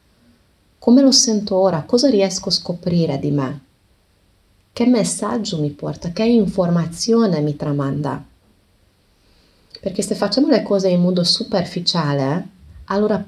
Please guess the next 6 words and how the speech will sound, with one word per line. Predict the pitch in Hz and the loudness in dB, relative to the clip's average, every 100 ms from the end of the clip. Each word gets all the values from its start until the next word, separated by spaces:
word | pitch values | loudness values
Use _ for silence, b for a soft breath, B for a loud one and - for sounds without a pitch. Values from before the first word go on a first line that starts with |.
| - | -4
perdiamo | 196 208 208 190 190 165 165 170 170 165 170 170 B B B - | 0 0 0 0 0 2 0 2 2 0 -2 -6 B B B -8
la, | 160 151 151 147 143 | -4 -2 -2 0 -2
l'entusiasmo, | 143 - - - - 165 160 147 160 175 170 165 156 | -2 -4 -6 -8 -6 -2 -2 -2 0 2 4 2 0
perdiamo | - 165 156 165 160 175 | -4 -4 -2 -2 0 2
la | 165 156 | 2 -2
curiosità. | 175 165 160 160 151 156 131 | -6 -2 -2 -4 -6 -10 -10